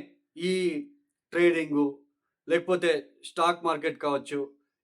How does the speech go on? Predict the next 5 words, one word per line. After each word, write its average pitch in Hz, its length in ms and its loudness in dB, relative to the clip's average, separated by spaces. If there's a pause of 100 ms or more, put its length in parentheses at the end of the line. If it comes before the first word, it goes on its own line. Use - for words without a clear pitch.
(120)
కొంతమంది 185 500 4
ఆన్‌లైన్‌లో 185 560 4
బెట్టింగులు 160 520 0
కావచ్చు, 147 420 -2 (920)
కొంతమందికి 208 600 2